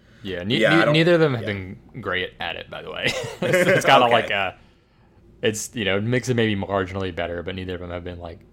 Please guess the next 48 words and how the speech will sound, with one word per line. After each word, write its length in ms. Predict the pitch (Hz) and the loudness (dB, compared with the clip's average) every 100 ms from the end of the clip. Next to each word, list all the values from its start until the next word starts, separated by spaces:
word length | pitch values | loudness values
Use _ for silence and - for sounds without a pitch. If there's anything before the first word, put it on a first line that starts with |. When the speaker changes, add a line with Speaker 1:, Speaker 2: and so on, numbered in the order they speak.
| - | -16
Speaker 1:
great 340 | 95 87 82 82 | -10 -10 -10 -12
at 180 | 85 82 | -14 -12
it. 200 | 85 - _ _ _ _ | -14 -16 _ _ _ _
Speaker 2:
Yeah, 340 | 73 76 78 90 | -12 -10 -8 -6
and 120 | 104 | 0
Speaker 1:
They 100 | 120 | 0
Speaker 2:
I 20 | |
Speaker 1:
probably 300 | 131 135 131 | 4 2 2
Speaker 2:
do 60 | 113 | 0
think 100 | 95 | -4
Speaker 1:
miss 60 | |
Speaker 2:
they'll 340 | 101 95 92 92 | -4 -4 -4 -6
Speaker 1:
Gio. 20 | |
Speaker 2:
be 160 | 73 71 - _ _ | -12 -20 -20 _ _
kinda 280 | - 92 85 | -8 -6 -6
protecting 840 | - 82 90 82 85 76 71 69 - _ - | -10 -8 -6 -6 -10 -14 -14 -20 -20 _ -14
Burrow 400 | 76 67 67 65 | -8 -8 -8 -12
a 60 | 69 | -14
bit 240 | 69 67 | -14 -14
this 180 | - 64 | -16 -18
game, 280 | - 69 67 | -16 -16 -14
which 200 | 78 - | -14 -10
they, 100 | 180 | -8
Speaker 1:
Mm-hmm. 220 | 98 95 | -8 -8
Speaker 2:
they're 100 | 87 92 | -8 -6
gonna 180 | 110 | -4
have 200 | 98 139 - | -4 -4 -8
to 60 | |
be 200 | 69 67 - | -20 -20 -20
'cause 140 | 71 | -20
he 120 | 73 | -20
needs 200 | 82 82 | -16 -14
time 180 | - 78 | -12 -12
to 60 | 73 | -14
throw. 320 | - 64 53 _ _ - | -20 -20 -20 _ _ -14
Speaker 1:
Yeah. 400 | 92 87 85 87 - - | -10 -6 -6 -8 -12 -2
That's, 240 | 131 147 | 0 2
like, 340 | 196 165 - _ _ _ _ _ _ _ - | 2 0 -2 _ _ _ _ _ _ _ -18
a 140 | - 135 | -8 -2
little 300 | 120 120 117 | 2 4 4
bit 180 | 104 117 | 2 2
of 100 | 120 | 2
my 200 | 120 117 | 2 2
worry 320 | 117 120 120 | 2 2 2
against 320 | 120 120 117 | -2 -4 -6
Uzi 480 | - 120 113 123 123 | -8 -6 -4 -2 -2
is, 220 | 101 95 | -4 -4
like, 360 | 98 92 87 | -4 -4 -6